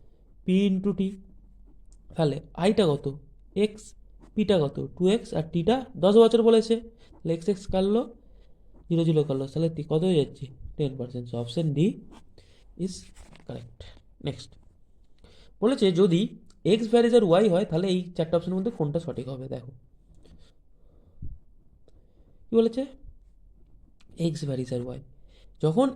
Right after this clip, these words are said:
এক্স টা ওয়াইয়ের সঙ্গে কী হচ্ছে? সমানুপাতে আছে, অতএব এদের ব-, কী হবে? কীভাবে বাড়বে? তাহলে কী হবে? এক্স স্কয়ার ভ্যারিজ আর ওয়াই স্কয়ার হবে, বা এক্স কিউব ভ্যারিজ আর ওয়াই কিউব হবে। মানে এই সাইডেও তোমার যত ঘাত বাড়বে, অপর সাইডেও ঘাতটা ততই হারে, সেই হারেই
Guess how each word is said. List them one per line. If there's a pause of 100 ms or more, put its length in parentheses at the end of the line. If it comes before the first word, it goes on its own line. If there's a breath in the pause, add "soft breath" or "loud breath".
এক্স
টা
ওয়াইয়ের
সঙ্গে (200)
কী
হচ্ছে?
সমানুপাতে
আছে, (160)
অতএব (140)
এদের (200)
ব-,
কী
হবে? (180)
কীভাবে
বাড়বে? (360 soft breath)
তাহলে
কী
হবে? (160)
এক্স (140)
স্কয়ার
ভ্যারিজ
আর
ওয়াই
স্কয়ার
হবে, (160)
বা (240)
এক্স (100)
কিউব (720 soft breath)
ভ্যারিজ
আর
ওয়াই
কিউব
হবে। (400 soft breath)
মানে (200)
এই
সাইডেও
তোমার
যত (140)
ঘাত
বাড়বে, (380)
অপর
সাইডেও
ঘাতটা
ততই
হারে, (100)
সেই
হারেই